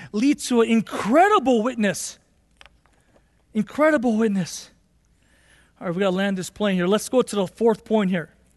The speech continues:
Fourth point. Jesus is praying for our protection. Jesus is praying for our sanctification. <clears throat> Jesus is praying for our unification. And now Jesus is praying for our glorification.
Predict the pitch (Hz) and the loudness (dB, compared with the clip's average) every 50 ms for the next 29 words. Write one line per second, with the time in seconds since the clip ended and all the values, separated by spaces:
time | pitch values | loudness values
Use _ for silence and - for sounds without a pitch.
0 | _ _ _ _ _ _ _ _ _ _ _ _ _ _ _ _ _ _ _ _ | _ _ _ _ _ _ _ _ _ _ _ _ _ _ _ _ _ _ _ _
1 | _ _ _ _ _ _ - - - - 180 202 208 - - - 202 196 170 143 | _ _ _ _ _ _ -20 -20 -10 -4 -2 0 0 -2 -2 -4 -4 -4 -4 -6
2 | - - - - - _ - 180 247 262 214 220 202 196 190 - - 240 254 254 | -10 -20 -20 -20 -16 _ 0 2 2 2 2 -2 -4 -6 -8 -2 0 2 2 2
3 | 190 - - 208 208 202 196 - 190 156 - 240 285 277 - - 294 302 285 262 | 2 0 0 2 2 2 0 -2 -2 0 0 0 0 0 0 0 0 0 0 0
4 | 190 156 208 214 202 202 160 - - 226 226 214 - 208 190 160 - 220 220 - | 0 -2 -2 -4 -4 -6 -8 -4 -2 -2 -2 0 0 -2 -2 -2 -2 -4 -4 -4
5 | - 175 160 170 - 226 247 277 - - 277 269 262 220 - - - - - - | -6 -8 -8 -4 -2 0 0 0 -2 -4 -4 -4 -4 -4 -8 -14 -20 -20 -20 -20
6 | - - - - - - - - - 262 - 262 - - 160 - 254 233 208 247 | -20 -20 -20 -20 -20 -18 -4 -2 0 0 2 0 -2 -4 -4 -4 -2 -2 -2 -2
7 | 180 160 - - - 233 240 - - 240 208 185 202 233 233 - - 220 - - | -4 -6 -4 -2 0 0 0 0 0 0 0 2 2 2 2 0 -2 -4 -4 0
8 | 226 247 254 233 - 269 269 247 214 - _ _ _ _ _ _ _ _ _ _ | 0 0 0 0 -2 -2 -2 -2 -4 -6 _ _ _ _ _ _ _ _ _ _
9 | _ _ _ - 180 180 190 190 190 165 120 160 190 202 175 170 175 143 143 - | _ _ _ -10 -6 -4 -2 -2 -4 -4 -4 -4 -4 -2 -4 -6 -8 -12 -14 -12
10 | - - 175 175 160 - 180 160 147 135 147 165 156 135 - 165 135 - 147 151 | -10 -8 -6 -6 -6 -8 -10 -10 -8 -6 -6 -6 -6 -6 -10 -14 -12 -10 -10 -10
11 | 139 - - 139 131 | -10 -10 -14 -16 -16